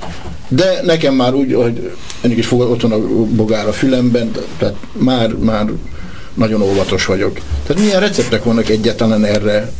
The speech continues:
Van erre egyáltalán általános recept, hogy ha valaki elvesztette, de látom, hogy szeretné visszaállítani,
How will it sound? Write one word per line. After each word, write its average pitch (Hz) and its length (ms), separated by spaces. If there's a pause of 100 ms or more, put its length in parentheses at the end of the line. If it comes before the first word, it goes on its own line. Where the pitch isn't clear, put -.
(140)
Van 117 200
erre 127 200
egyáltalán 123 480
általános 120 480
recept, 180 280
hogy 214 220 (360)
ha 101 420 (540)
valaki 113 380
elvesztette, 98 760
de 123 160
látom, 131 420
hogy 104 160
szeretné 113 440
visszaállítani, 98 680